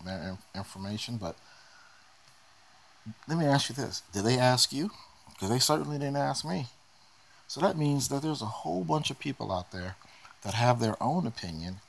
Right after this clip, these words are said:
and that are doing much, they're doing well with love and relationships. Me, on the other hand, uh-uh. I'll be honest with you, I'm not in that category yet. But I tell you what,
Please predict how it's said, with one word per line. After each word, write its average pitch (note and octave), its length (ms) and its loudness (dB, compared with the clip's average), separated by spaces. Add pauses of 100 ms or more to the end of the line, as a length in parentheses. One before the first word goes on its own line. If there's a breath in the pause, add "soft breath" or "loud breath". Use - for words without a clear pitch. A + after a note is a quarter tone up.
and A#2+ 100 -4
that A#2+ 140 0
are A#2+ 100 -2
doing B2 380 2
much, B2+ 560 2
they're C#3+ 180 -2
doing C#3+ 500 0
well D3 440 4 (520 loud breath)
with F#2+ 220 -8
love F2 320 -2
and D#2 140 -6
relationships. - 760 -10 (140)
Me, F2+ 180 0
on A#2+ 140 4
the C3 80 4
other C3 220 4
hand, D3 340 0 (160)
uh-uh. A1 300 -8 (200)
I'll D#2+ 160 -8
be D#2+ 280 -2
honest F2+ 320 0
with G#2+ 180 0
you, B2 160 -8
I'm D2 160 -8
not D#2+ 160 -4
in E2 140 -4
that F2 260 -6
category A2 640 2 (420)
yet. - 380 -4 (480 loud breath)
But D2+ 100 -2
I D2 100 -2
tell - 220 -4
you D2+ 200 -4
what, F#2+ 280 2